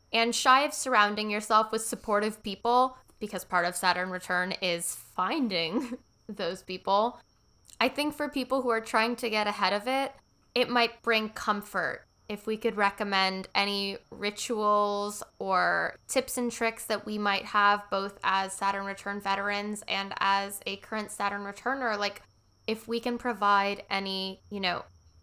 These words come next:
physical practice. You know, I think sometimes people want to be able to do more than they can mentally give. And I think if we had anything to give those listeners, they might really appreciate it.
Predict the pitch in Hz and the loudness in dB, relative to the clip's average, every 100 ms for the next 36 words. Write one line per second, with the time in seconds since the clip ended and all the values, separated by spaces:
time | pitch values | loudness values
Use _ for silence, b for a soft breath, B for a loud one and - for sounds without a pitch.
0 | - - - 269 269 277 233 240 180 - | -20 -18 -2 0 0 0 0 2 2 2
1 | - - - 202 190 214 214 - 214 196 | -8 -12 -8 -4 -4 -4 -8 -6 -4 -6
2 | 202 - 214 208 196 196 196 190 190 196 | -6 -10 -8 -2 0 -2 -4 -4 -6 -4
3 | 208 - 208 208 196 190 190 196 190 185 | -6 -4 -4 -2 0 2 2 2 -2 -2
4 | 185 196 190 185 190 - 185 180 175 185 | -4 -6 -4 -4 -4 -6 -6 -6 -8 -12
5 | - 190 180 196 277 - _ _ _ _ | -12 -6 -2 -2 -4 -12 _ _ _ _
6 | 208 196 226 226 233 226 208 208 - 202 | -6 -6 -6 -8 -6 -6 -4 -4 -4 -6
7 | 202 202 196 196 202 190 190 190 185 202 | -6 -8 -10 -12 -8 -8 -6 -8 -8 -10
8 | - 196 190 - 202 196 - 208 208 202 | -10 -8 -10 -8 -8 -8 -6 -4 -4 -4
9 | 220 247 - - - - | -6 -6 -2 -2 -2 -4